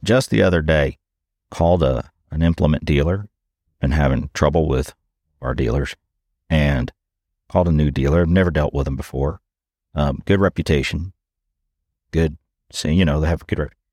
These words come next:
the owner of the business, when I, when I told him my challenge, what was going on, he got on the phone, and man, this guy was, man, he was awesome. He, you could tell this guy honestly wants to help me solve my problem.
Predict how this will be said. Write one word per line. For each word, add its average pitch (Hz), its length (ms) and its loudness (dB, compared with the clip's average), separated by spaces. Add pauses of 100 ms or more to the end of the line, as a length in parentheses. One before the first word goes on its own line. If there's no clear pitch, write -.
(500)
the 87 180 -4
owner 123 260 2
of 156 40 2
the 131 60 0
business, 92 520 0
when 87 220 2
I, 82 160 2
when 87 120 2
I 87 40 2
told 95 240 -2
him 92 60 0
my 104 100 2
challenge, 78 420 -2
what - 160 -6
was 87 120 -2
going 85 280 2
on, 110 320 -4 (460)
he - 100 -20
got 107 200 2
on 110 100 2
the 117 60 2
phone, 67 340 -4 (300)
and 101 140 2
man, 101 200 2
this 117 180 2
guy 95 400 0
was, 82 600 0 (1120)
man, 87 200 -2
he 92 80 0
was 90 120 0
awesome. 69 340 -2 (260)
He, 113 500 0 (560)
you 123 200 0
could 120 180 -2
tell 85 240 2
this 113 280 0
guy 85 560 -2 (440)
honestly 117 720 -2 (1040)
wants 113 260 0
to 92 100 0
help 113 160 2
me 101 100 2
solve 92 280 0
my 80 120 -2
problem. 101 420 0